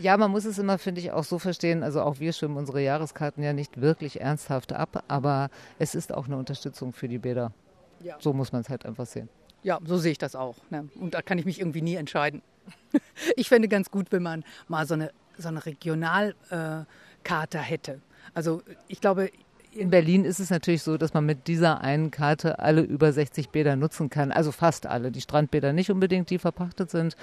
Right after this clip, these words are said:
Speaker 1: Aber alle anderen kann man damit dann nutzen. Das ist schon toll.
Speaker 2: Also das finde ich einfach faszinierend. Also, äh,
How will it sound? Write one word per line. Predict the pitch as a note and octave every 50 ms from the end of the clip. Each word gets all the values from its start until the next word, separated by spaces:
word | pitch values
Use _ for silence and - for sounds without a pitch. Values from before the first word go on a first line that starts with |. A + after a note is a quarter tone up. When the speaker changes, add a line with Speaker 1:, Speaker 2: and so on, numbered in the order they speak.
| - - - - - - - -
Speaker 1:
Aber | - E3 D#3+ D3+
alle | - - D3+ D#3 C#3+
anderen | - C#3 D3+ D3+ C#3+ C#3
kann | - D#3+ C#3+
man | D3 C#3+ C3+ B2
damit | C3 C3 C3+ C3 - -
dann | B2+ B2 B2
nutzen. | B2 B2+ - - C3 B2
Das | C#3 C3 - -
ist | C#3 -
schon | - B2+ A#2 A2
toll. | - B2+ - - - - _ _ _ _ _ _ _ _ _ _
Speaker 2:
Also | F3+ F3 D#3
das | D3 G3 G3 -
finde | A3+ G3+ G3
ich | F#3
einfach | E3+ E3 - E3
faszinierend. | - - D#3+ - - - D3+ D3 D3 C3 C3+ C#3+
Also, | D#3+ D#3+ D#3
äh, | E3